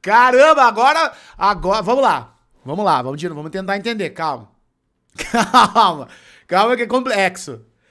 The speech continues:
Calma que é complexo, pô. Calma, galera, pô, tá achando que aqui é brincadeira? Vamos lá. O Boulos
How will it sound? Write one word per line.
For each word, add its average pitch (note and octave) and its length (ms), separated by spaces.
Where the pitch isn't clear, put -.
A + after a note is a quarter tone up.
Calma G#3 380
que A3 80
é A3+ 60
complexo, G3+ 680
pô. C3+ 300
Calma, E3 400
galera, D3 280
pô, D3 240
tá D3 120
achando D#3 240
que D#3+ 40
aqui D3 140
é D3+ 60
brincadeira? C#3 580
Vamos D3+ 220
lá. A2+ 180
O F#3 100
Boulos D#3+ 960